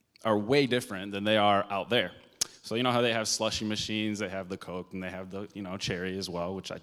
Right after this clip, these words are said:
don't like cherry. But anyway, we ordered one of those, and I looked in the back, and I'm like, "Where is the slushy machine at? Like, where's it at?"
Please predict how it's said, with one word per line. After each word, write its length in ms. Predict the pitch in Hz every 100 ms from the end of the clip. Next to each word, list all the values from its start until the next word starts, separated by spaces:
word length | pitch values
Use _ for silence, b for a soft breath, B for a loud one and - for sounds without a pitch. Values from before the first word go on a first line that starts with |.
| _
don't 160 | 90 82
like 160 | 90
cherry. 300 | - 85 104
But 240 | 90 85 B B B -
anyway, 300 | 156 156 139
we 140 | 143
ordered 340 | 147 165 208 160
one 120 | 120
of 100 | 107
those, 460 | 107 117 135 - B B -
and 420 | 131 127 131 92 -
I 100 | 113
looked 220 | 127 127
in 60 | 185
the 80 |
back, 320 | 113 98 202 104
and 80 |
I'm 100 | 120
like, 240 | 113 107 107 - b b b b _ _ _ _ -
"Where 640 | 110 147 190 196 180 175 - _
is 280 | 151 170 147
the 120 | 131
slushy 400 | - 160 185 -
machine 320 | 87 - 92
at? 260 | 90 90 -
Like, 200 | - 98 - - _ b b b _ _ _ _
where's 200 | 113 117
it 80 | 131
at?" 180 | 156